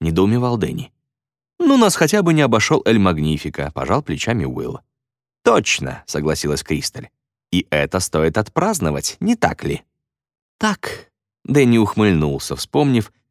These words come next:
как охрана швырнула бешеного фокусника на пол. «А ты знаешь, что этот чувак — бывший Кристаль?» спросил Уилл у Ивана. Иван взглянул на Кристаль,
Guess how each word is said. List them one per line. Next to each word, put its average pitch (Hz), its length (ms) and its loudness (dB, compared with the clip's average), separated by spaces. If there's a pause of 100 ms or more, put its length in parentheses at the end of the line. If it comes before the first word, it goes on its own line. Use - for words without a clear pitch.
как 113 200 0
охрана 127 420 2
швырнула 127 580 2
бешеного 98 640 2
фокусника 80 720 -2
на 67 200 -2
пол. - 260 -10 (920)
«А - 100 0
ты 92 160 0
знаешь, 165 460 -2 (160)
что - 340 -2
этот 98 320 -2
чувак — 143 560 -2 (460)
бывший 202 420 0
Кристаль?» 85 580 -6 (360)
спросил 147 560 -2
Уилл 113 340 0
у 117 60 -2
Ивана. - 480 -2 (880)
Иван 90 500 2
взглянул 110 480 4
на 107 140 2
Кристаль, 71 580 -6